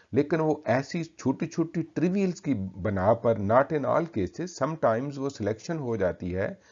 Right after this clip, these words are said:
कि जिस पर ऐसे तमाम लोग हैरान होते हैं जो उन स्टूडेंट्स के एबिलिटी लेवल को, उन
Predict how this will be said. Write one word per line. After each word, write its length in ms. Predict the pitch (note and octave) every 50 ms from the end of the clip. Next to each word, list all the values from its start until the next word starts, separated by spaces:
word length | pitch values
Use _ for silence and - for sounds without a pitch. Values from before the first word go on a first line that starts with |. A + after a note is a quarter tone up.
| - - - - - _ _ _ _ _ _
कि 440 | - B2 A#2 - - G2 F#2 F2 F2 -
जिस 240 | - D#3 D#3+ - -
पर 520 | - _ - F2 F2 G2+ C3 D3 - - _ _ -
ऐसे 340 | G2+ A#2 A#2 A#2 - D#3 D3
तमाम 600 | D3 - - G#2 F#2 F#2 F#2 G2+ B2+ D#3+ F3 E3+
लोग 400 | C#3 A2 G#2 G#2 G#2+ G2+ - -
हैरान 340 | - F2 F2+ F#2+ A2+ C#3 C#3+
होते 380 | C3 A2+ F#2+ F2 E2+ - F2+ E2
हैं 340 | D#2+ D#2 F#2+ A#2+ C#3+ D3 G#2
जो 300 | G#2 G#2+ A2 G#2+ - _
उन 160 | - B2+ C3+ C3
स्टूडेंट्स 520 | B2 - - F2 E2 E2 F#2 F#2 F#2 -
के 220 | - - B2+ - -
एबिलिटी 440 | F2 E2+ F#2+ B2 C#3 D3+ D3 D3 B2+
लेवल 360 | G#2+ F2+ D2+ C#2+ D#2 E2 E2+
को, 220 | D#2 - - C#3 C#3
उन 420 | A#2+ - - A#2 B2 C3+ C3+ C3+